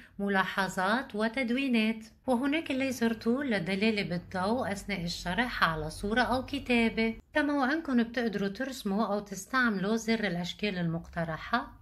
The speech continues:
ومع ميزتي الهاند رايتنج ريكوجنيشن والشيب ريكوجنيشن، بيقدر يحول أي رسمة لشكل متعارف عليه،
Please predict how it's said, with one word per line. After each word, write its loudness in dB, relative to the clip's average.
ومع 6
ميزتي 2
الهاند 2
رايتنج -2
ريكوجنيشن -2
والشيب -2
ريكوجنيشن، -4
بيقدر 4
يحول 2
أي 2
رسمة 0
لشكل -2
متعارف 0
عليه، -2